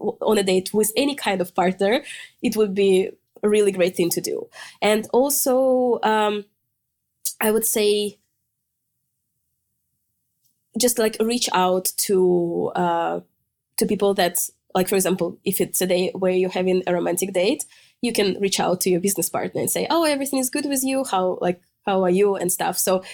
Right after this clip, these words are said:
it's basically about connections and about people that interact with you one-on-one. So why not do that?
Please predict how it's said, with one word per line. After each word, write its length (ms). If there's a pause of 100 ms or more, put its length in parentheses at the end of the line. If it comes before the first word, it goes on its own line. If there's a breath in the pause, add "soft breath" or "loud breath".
(140 loud breath)
it's 160
basically 380
about 260
connections 680
and 140
about 400 (100)
people 360
that 260
interact 440
with 180
you 120
one-on-one. 600
So 300
why 140
not 200
do 160
that? 260